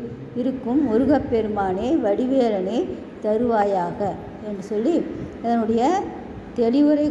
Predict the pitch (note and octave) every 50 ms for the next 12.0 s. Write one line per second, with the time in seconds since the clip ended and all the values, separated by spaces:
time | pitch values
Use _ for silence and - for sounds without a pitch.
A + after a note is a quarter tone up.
0 | D4 B3 A3+ A#3+ - A3+ A3+ G3+ G3 G3 G#3 F#3 F#3 - - D#4 G4 F4+ C4 A#3
1 | A#3 A#3+ A3+ G3+ A3+ A#3+ C4+ C4+ A#3+ B3 A#3+ G#3+ A3 A3+ A3 A3 B3+ A#3 A3+ A3+
2 | A#3 C4+ G#4 A4+ - - - - - - - - - A#3 B3+ C4 B3+ B3 A#3+ B3
3 | A#3 G#3 G#3 - G3+ - G3 F#3 F3+ F3+ F3 E3+ - - G3+ F3+ - - A#3+ A#3
4 | B3 D4 D4 A3+ G#3 A#3+ C4 C#4+ C#4 - G3+ F#3+ G3+ A3 A3+ G3+ F3+ F#3+ A#3 F4
5 | F4+ - - - - - - - - - - G3 G3 F3+ - - F#3+ G3+ A3 A#3+
6 | C#4 D4 D4 C#4 B3 B3 B3+ C4 D#4+ F4 E4 A#3+ G3+ A3 B3+ B3+ B3+ B3 - B3
7 | A3+ A#3 A#3+ B3 A#3+ B3 B3 B3 B3 B3+ A3 G#3+ G#3+ G#3 G3+ G#3 B3 E4 E4+ -
8 | - B3+ B3 C4 C4 C#4+ C4+ B3+ B3 B3 C4 A#3+ A3 - - - G3+ G3 F#3+ F#3
9 | F3 F#3+ E3+ D#3+ - - - - - - - - F#3+ A3+ C#4 C4+ - - A#3+ A#3
10 | A3 G#3+ B3+ D4+ G#4+ A#4 A4+ - - - - - - - - B3+ B3 B3 C4+ D4
11 | D4 D4 C#4 C#4 B3+ B3 A#3+ A3 A#3 G#3+ G#3+ G3 G3 G3 G3 G#3 A3+ A#3+ B3+ C#4+